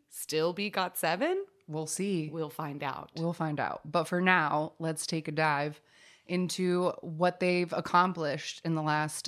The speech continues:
Speaker 2: s-, seven years. Yeah,
Speaker 1: Yeah,
Speaker 2: seven.
Speaker 1: seven.
Speaker 2: They did seven.
Speaker 1: <laughs>
Speaker 2: Okay. Um, but before we start, we always start deep dives with a little context of where we are coming from as the hosts at this group, got seven.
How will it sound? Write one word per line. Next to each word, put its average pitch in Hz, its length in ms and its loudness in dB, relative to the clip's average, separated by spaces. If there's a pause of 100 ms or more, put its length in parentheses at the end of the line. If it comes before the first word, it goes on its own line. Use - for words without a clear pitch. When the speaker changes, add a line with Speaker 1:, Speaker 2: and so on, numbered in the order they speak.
Speaker 2:
s-, - 380 -6
seven 143 880 -4
years. - 720 -4 (120)
Yeah, 240 280 2
Speaker 1:
Yeah, 277 240 8
Speaker 2:
seven. 160 100 2
Speaker 1:
seven. 190 460 4
Speaker 2:
They 214 100 4
did 226 200 0
seven. 254 500 2
Speaker 1:
<laughs> - 0 -
Speaker 2:
Okay. 330 380 8 (760)
Um, 214 340 6
but 226 140 4
before 240 400 6
we 262 100 4
start, 202 460 6
we 180 140 2
always 196 260 4
start 175 260 2
deep 156 200 -4
dives 151 360 0
with 156 160 -4
a - 20 -6
little 156 220 -2
context 143 680 -6
of 147 80 -8
where 143 200 -6
we 139 180 -8
are 143 100 -8
coming - 320 -10
from 131 280 -6
as 147 200 -8
the 151 100 -10
hosts - 720 -8 (680)
at 160 240 -6
this 143 180 -6
group, 147 400 -8
got 156 260 -10
seven. 160 520 -6